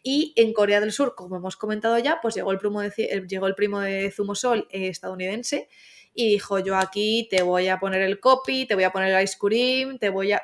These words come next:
todo, todo ahí. Anglicismos, anglicismos, anglicismos, tanto que ya, por ejemplo,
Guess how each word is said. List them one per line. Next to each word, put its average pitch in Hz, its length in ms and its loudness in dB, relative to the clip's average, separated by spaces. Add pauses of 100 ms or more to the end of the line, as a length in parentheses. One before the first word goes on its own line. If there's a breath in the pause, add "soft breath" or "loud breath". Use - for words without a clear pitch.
todo, 202 380 0
todo 180 260 0
ahí. 123 200 -2
Anglicismos, 233 600 -2
anglicismos, 240 460 -2
anglicismos, 247 440 -2
tanto 233 280 0
que 254 160 -2
ya, 262 220 0 (340 loud breath)
por 226 100 6
ejemplo, 220 480 0